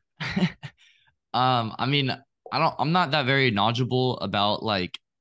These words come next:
things that the earth is going through or whatever. Like, um, for example, um, what's it called? When, when the earth is heating up,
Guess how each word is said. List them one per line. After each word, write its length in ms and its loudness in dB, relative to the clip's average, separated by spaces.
things 360 0
that 380 -2
the 100 -4
earth 260 -2
is 120 -4
going 300 -2
through 220 -2
or 40 -2
whatever. 380 -2
Like, 420 -2
um, 580 -2
for 100 -2
example, 720 -2
um, 600 -4
what's 160 -6
it 80 -6
called? 360 -6
When, 320 -2
when 120 -2
the 100 -2
earth 200 -2
is 80 -4
heating 300 -4
up, 240 -6